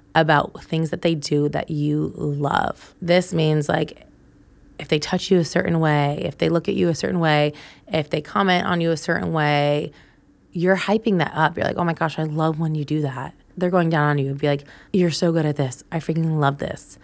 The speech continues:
I think whatever it is, if there's a certain position. So I think just being super vocal about, like, what you love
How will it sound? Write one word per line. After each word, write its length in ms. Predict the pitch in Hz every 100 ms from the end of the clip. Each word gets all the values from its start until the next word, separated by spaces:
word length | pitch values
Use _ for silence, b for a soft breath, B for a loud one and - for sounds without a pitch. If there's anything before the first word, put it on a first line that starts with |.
| B
I 100 | 156
think 180 | 180 175
whatever 540 | 180 - 170 165 180
it 140 | 170 -
is, 200 | 170 165
if 100 | 156
there's 160 | 175
a 60 | 170
certain 260 | - -
position. 720 | 175 180 165 180 - 156 139 135
So 180 | - 190
I 160 | -
think 240 | 170 175 170
just 200 | 190 -
being 300 | 175 165 -
super 600 | - - 180 160 165 160
vocal 400 | 147 131 147 147
about, 340 | 143 139 -
like, 140 | 147 139
what 640 | 147 147 143 135 - -
you 280 | 160 156 147
love 460 | 143 135 135 190